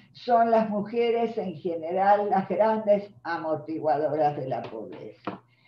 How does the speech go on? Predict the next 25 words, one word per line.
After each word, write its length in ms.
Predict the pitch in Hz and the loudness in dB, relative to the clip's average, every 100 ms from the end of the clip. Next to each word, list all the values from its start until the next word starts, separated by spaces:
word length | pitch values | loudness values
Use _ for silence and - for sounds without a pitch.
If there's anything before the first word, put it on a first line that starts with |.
| _ - | _ -10
Y 140 | 240 | -6
bueno, 440 | 240 247 196 160 151 | 0 2 2 0 -2
para 380 | 196 202 196 208 | 2 4 4 4
concluir, 1000 | 262 294 285 262 262 247 233 220 247 254 - _ _ | 2 2 -2 -8 -2 0 2 0 -2 -6 -16 _ _
finalmente 800 | _ 208 202 196 196 214 220 220 | _ -6 -4 -2 0 0 0 -2
quería, 800 | 220 214 208 208 208 208 208 - - - | 0 0 0 6 8 8 6 0 -12 -4
a, 160 | 180 180 | 0 2
este, 540 | 160 160 151 175 160 | 2 0 -4 -4 -4
presentar 880 | - 202 220 226 254 190 208 202 220 | -2 2 2 2 -2 4 6 6 4
cuáles 420 | 233 240 233 226 | 8 8 8 2
serían 600 | 247 247 285 285 247 160 | 0 0 0 -2 -2 -4
unas 320 | 151 190 196 | -6 -4 -4
propuestas 720 | - 175 - 175 190 214 202 | -4 -8 -6 -4 -2 2 2
feministas 800 | 202 170 175 175 190 190 254 247 | 0 -8 -10 -4 -4 0 2 2
para 320 | 196 185 165 175 | 2 2 2 0
poner 380 | 196 240 277 | -2 0 0
la 120 | 262 196 | 2 2
vida 280 | 190 202 | 2 4
en 180 | 202 196 | 4 2
el 40 | 190 - | -6 -4
centro, 520 | 277 247 190 165 - | -4 -2 -6 -8 -8
que 180 | 160 165 | -8 -10
es 80 | - | -4
como 560 | 202 190 190 185 175 160 170 | -4 -2 0 0 -2 -6 -10
inicialmente 1120 | 151 160 143 175 143 147 254 233 196 180 - | -10 -14 -8 -8 -6 -6 -4 -2 -4 -4 -4